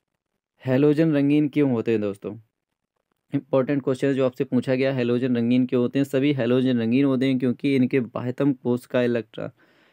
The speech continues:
इलेक्ट्रॉन प्रकाश अवक्षेपित करके ऊर्जा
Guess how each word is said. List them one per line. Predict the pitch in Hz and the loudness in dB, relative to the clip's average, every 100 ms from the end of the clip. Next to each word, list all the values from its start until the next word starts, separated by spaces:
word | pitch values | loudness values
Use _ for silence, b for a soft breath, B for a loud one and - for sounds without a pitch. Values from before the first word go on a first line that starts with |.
| b | b
इलेक्ट्रॉन | 127 127 - 123 123 143 _ | -2 -2 0 0 0 -2 _
प्रकाश | 127 123 120 127 139 | -8 -6 -4 -2 -4
अवक्षेपित | 135 123 - - 117 143 127 | -4 -4 -6 -8 -4 -4 -2
करके | 120 110 139 135 131 | -4 -2 -2 -2 -4
ऊर्जा | 120 107 123 | -6 -2 0